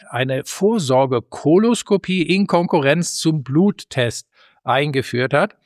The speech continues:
Das ändert sich immer weiter. Die Altersgrenzen werden verschoben.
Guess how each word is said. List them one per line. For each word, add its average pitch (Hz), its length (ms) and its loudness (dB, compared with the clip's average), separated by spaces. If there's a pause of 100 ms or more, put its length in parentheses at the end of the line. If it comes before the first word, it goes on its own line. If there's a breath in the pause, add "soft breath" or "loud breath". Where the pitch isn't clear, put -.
Das - 220 -6
ändert 151 280 -2
sich - 200 -8
immer 127 240 -2
weiter. 117 340 -2
Die 147 140 -2
Altersgrenzen 156 920 -4
werden 151 300 -6
verschoben. 151 840 -6